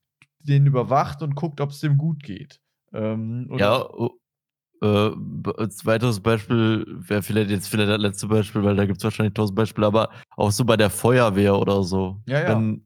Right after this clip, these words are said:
Speaker 2: brennendes Haus,
Speaker 1: Sicherheit.
Speaker 2: warum soll da dann 'n Feuerwehrmann rein, wenn du auch so einfach sagst: "Komm, jo, Robi, der Roboter, äh, einmal Infrarot, düt, düt, düt. Ah, okay, da ist der Mensch, ich hol den eben raus", so, weißt
Speaker 1: Ja,
Speaker 2: du?
Speaker 1: ja, ich meine, das ist ja noch mal 'n bisschen krasser, so Robotik dann, also K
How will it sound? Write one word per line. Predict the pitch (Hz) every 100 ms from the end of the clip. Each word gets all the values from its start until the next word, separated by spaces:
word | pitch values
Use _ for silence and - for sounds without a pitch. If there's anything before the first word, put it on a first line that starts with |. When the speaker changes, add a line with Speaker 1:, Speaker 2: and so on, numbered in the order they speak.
| -
Speaker 2:
brennendes | 117 131 135 113
Haus, | 123 131 143 147 - - 135
Speaker 1:
Sicherheit. | 143 131 110
Speaker 2:
warum | 110 110
soll | 131 135
da | 131
dann | 127 123 123
'n |
Feuerwehrmann | - 156 156 117 113 113 117
rein, | 110 127 120
wenn | 117
du | 120
auch | 117
so | 113
einfach | 123 117 113
sagst: | 120 - -
"Komm, | 120 -
jo, | 123 131 147 156 - _ _ - -
Robi, | 120 117 139 151
der | 135
Roboter, | 127 127 135 151 165 151 147 139 - _
äh, | 113 117 113 - - 87 -
einmal | 120 123 127
Infrarot, | 123 127 113 131 180 180 330
düt, | 339
düt, | 330 320
düt. | 330 330 381 -
Ah, | 131 127
okay, | 123 135
da | 131 127
ist | -
der | 123
Mensch, | 131 156 156 -
ich | 113
hol | 127 127
den | 123
eben | 123
raus", | 110 117 107 98
so, | - 101
weißt | 107 127
Speaker 1:
Ja, |
Speaker 2:
du? |
Speaker 1:
ja, | 143 170
ich | 180
meine, | 190 180
das | 175
ist | 196
ja | 190
noch | 185
mal | 165
'n |
bisschen | 156 170 143
krasser, | 139 147 139 123
so | 113
Robotik | 110 101 127 139 131 104
dann, | 107 107
also | 110 110
K | -